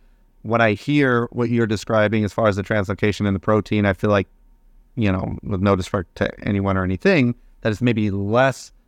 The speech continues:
of an effective manner because you actually have a, a malignant, almost like Venom from Spider-Man kind of protein that's kind of sounding like it's, it's propagating this process, uh, in a stubborn way. But is there any evidence for Siddhartha Mukherjee of Emperor of All Maladies was talking about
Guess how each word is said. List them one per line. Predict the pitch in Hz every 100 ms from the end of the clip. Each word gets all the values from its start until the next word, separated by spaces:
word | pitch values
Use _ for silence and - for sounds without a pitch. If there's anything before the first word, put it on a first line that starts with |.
| -
of | 107
an | 107
effective | 95 110 - 104 98 _ _ _
manner | 110 107 101
because | 104 98
you | 107
actually | 104 101
have | - - 120 110
a, | 104 98 90 -
a | 101
malignant, | 98 98 104 107 139 120 117 110
almost | 107 104
like | 107 98
Venom | 101 113 113
from | 101 113
Spider-Man | - 113 107 107 104 104 101
kind | 110 104
of | 95
protein | 110 107 110 101
that's | 101 -
kind | 113
of | 104 95 _ _
sounding | - 120 117 113
like | 101 95
it's, | - - - _ _ -
it's | 110 -
propagating | - 131 117 123 113 107 107
this | 98 -
process, | - 107 104 101 98 -
uh, | - 101 98 120
in | 104
a |
stubborn | 92 113 104 98
way. | 107 107 101 - _ - _
But | 120
is | 120 110
there | 131 120
any | 117 131 123
evidence | 110 113 131 131 120
for | - 117 110 107 104 107
Siddhartha | - 113 117 107
Mukherjee | 110 117 107 107 104
of | 95
Emperor | 113 101
of | 98
All | 98
Maladies | 127 151 117 104
was | 101
talking | 113 107
about | 101